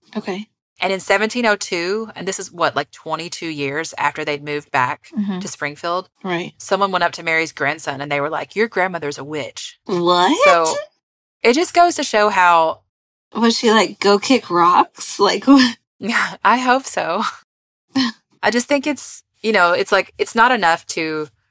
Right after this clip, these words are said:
Speaker 2: ruin someone's life by accusing them of witch-, I mean, that's all it, it's all it takes. An
Speaker 1: Yeah.
Speaker 2: accusation of witchcraft, whether you're found guilty or innocent,
Speaker 1: Right.
Speaker 2: really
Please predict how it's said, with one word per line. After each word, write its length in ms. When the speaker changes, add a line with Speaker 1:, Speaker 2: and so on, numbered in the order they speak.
Speaker 2:
ruin 220
someone's 340
life 220
by 140
accusing 300
them 120
of 80
witch-, 120
I 40
mean, 100
that's 160
all 100
it, 60
it's 300
all 140
it 100
takes. 320
An 80
Speaker 1:
Yeah. 60
Speaker 2:
accusation 500
of 80
witchcraft, 480
whether 220
you're 140
found 320
guilty 260
or 40
innocent, 520
Speaker 1:
Right. 320
Speaker 2:
really 480